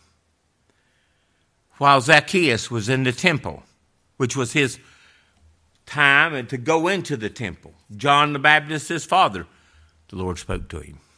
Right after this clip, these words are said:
And you know what it means for the Lord to speak to you.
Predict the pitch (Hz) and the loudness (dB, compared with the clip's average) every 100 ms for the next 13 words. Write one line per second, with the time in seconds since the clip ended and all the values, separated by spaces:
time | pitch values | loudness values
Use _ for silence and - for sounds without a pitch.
0 | _ _ _ _ _ _ _ _ _ _ | _ _ _ _ _ _ _ _ _ _
1 | _ _ _ _ _ _ _ _ _ _ | _ _ _ _ _ _ _ _ _ _
2 | _ _ _ _ _ _ - _ _ _ | _ _ _ _ _ _ -20 _ _ _
3 | _ _ - 110 104 87 87 82 85 87 | _ _ -12 -8 -8 -8 -10 -10 -12 -12
4 | 87 - 78 80 82 73 78 - 69 - | -12 -16 -18 -14 -14 -14 -16 -18 -20 -20
5 | 78 73 85 | -18 -16 -14